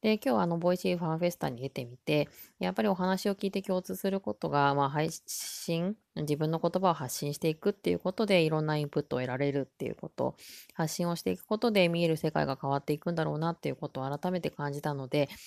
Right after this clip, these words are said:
ちょっとだいぶ間が空いてしまいましたが、私も、えー、配信できる限り続けていきたいなと思います。で、せっかくファンフェスタに参加したので、え、今日は私は二部に参加したんですけれども、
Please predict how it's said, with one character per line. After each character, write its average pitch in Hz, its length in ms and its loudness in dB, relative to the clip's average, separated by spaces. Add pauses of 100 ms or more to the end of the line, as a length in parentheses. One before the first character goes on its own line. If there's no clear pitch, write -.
(240)
ち - 80 -6
ょ - 40 0
っ - 20 -2
と - 120 -2
だ 147 140 4
い 143 60 2
ぶ 143 80 4
間 139 220 2
が 143 80 -2
空 143 100 0
い 143 40 -4
て 151 120 -4
し 170 100 -4
ま 170 140 -2
い 165 40 -2
ま 170 140 -2
し - 60 -12
た 135 160 -6
が、 131 100 -6
私 135 340 -8
も、 135 300 -2
え 139 140 -4
ー、 135 40 -4
配 127 240 -4
信 127 440 -6 (180)
で 135 100 -8
き - 120 -12
る 135 80 -8
限 165 240 2
り 143 80 0
続 139 240 -6
け - 100 -14
て - 80 -8
い 123 60 -8
き - 80 -10
た 127 120 -6
い 131 60 -6
な 165 160 0
と - 100 0
思 127 160 -4
い 113 80 -10
ま 123 180 -4
す。 - 140 -10 (800)
で、 185 100 2
せ 185 120 0
っ - 40 -2
か 220 140 -2
く 226 260 2
フ - 60 -2
ァ 220 140 6
ン 220 40 2
フ 233 60 4
ェ 226 80 6
ス 220 40 -2
タ 196 120 0
に 151 100 0
参 151 220 -2
加 165 160 2
し - 40 -10
た 190 120 0
の 165 180 0
で、 156 240 6 (300)
え、 - 40 -2
今 185 40 -8
日 240 80 2
は 208 100 6
私 170 260 2
は 170 100 2
二 190 140 4
部 170 220 6
に 131 140 -2
参 139 180 0
加 143 160 0
し - 60 -12
た 139 120 0
ん 131 40 -6
で 135 100 -6
す - 80 -16
け 156 120 -4
れ 151 100 -2
ど 147 120 -4
も、 175 280 4